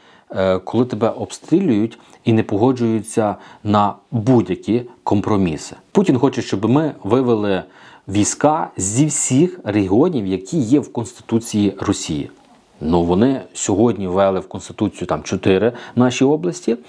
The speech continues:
Через півроку перемир'я вони вирішать знов внести ще п'ять регіонів, областей України в свою Конституцію. І тоді ми маємо знов віддати?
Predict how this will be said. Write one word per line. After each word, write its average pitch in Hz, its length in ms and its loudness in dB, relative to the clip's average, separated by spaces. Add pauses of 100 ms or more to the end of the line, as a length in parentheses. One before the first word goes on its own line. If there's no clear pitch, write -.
(420)
Через 123 400 2
півроку 110 580 2
перемир'я 120 680 0
вони 113 360 -2
вирішать 110 540 -2
знов 104 320 0
внести 101 580 -4 (800)
ще - 460 0
п'ять - 460 -6 (260)
регіонів, 95 720 0
областей 95 520 -2
України 90 720 -2 (320)
в - 80 -8
свою 107 240 2
Конституцію. 92 760 -2 (340)
І 117 80 4
тоді 113 300 2
ми 110 320 0
маємо 110 360 0
знов 180 200 -2
віддати? 80 380 -6